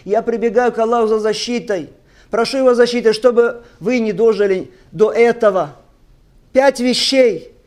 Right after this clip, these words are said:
И потом он перечислил, он сказал: «Если в каком-то народе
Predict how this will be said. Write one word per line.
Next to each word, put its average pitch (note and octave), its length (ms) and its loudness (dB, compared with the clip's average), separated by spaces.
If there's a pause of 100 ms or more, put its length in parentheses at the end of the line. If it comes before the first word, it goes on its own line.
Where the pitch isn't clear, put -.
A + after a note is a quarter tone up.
(160)
И G3 80 -8
потом A#3+ 240 2
он B3+ 120 0
перечислил, B3 680 -2
он A#3 80 -2
сказал: A#3+ 280 2
«Если B3 420 0
в - 40 -14
каком-то B3 480 2
народе A#3 520 2